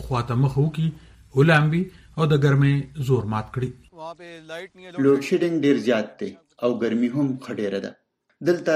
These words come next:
Speaker 2: ځکه راغلي یو چې اوبه یخې دي، لږ به پکې ولامبو او مزه به ترې هم واخلو، ځکه چې ګرمۍ تنګ کړی یو.
Speaker 1: د موسمیاتو د محکمې چارواکو ویلي دي چې په هیواد کې روانې ګرمۍ خپل زوړ ریکارډ مات کړی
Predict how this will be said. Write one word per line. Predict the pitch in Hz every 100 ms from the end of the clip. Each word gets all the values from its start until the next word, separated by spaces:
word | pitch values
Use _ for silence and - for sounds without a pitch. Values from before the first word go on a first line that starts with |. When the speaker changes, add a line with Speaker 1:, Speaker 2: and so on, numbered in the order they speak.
| 139
Speaker 2:
ځکه | 175 165 123
راغلي | 120 147 147
یو | 151
چې | 139 -
اوبه | 120 113 127
یخې | 143 139 120
دي، | 127 - _ _ -
لږ | 147 139
به | 127 127
پکې | 120
ولامبو | 127 135 139 131 127 127 110
او | 104
مزه | 98 104
به | 101
ترې | 95 101
هم | 98 98
واخلو، | 92 - 104 - _ _ -
ځکه | 139 123 -
چې | 123 117 _ -
ګرمۍ | 131 120 113 107
تنګ | 98 95
کړی | 98 95
یو. | 98 98 _ _ _ _ _ _ _ _ _
Speaker 1:
د | 151
موسمیاتو | 185 190 190 185 180 175 180
د | 170
محکمې | 165 156 135 147 147 139
چارواکو | 135 123 131 135
ویلي | 127 123 170
دي | 147 160
چې | - 175
په | 175
هیواد | 156 156 156 151
کې | 156 156 151 - - 135
روانې | 139 147 151 139
ګرمۍ | 123 123 139 143
خپل | 143 - - 143 135 - -
زوړ | 123 151 143 104
ریکارډ | 110 120 107 98
مات | 107 98
کړی | 127 117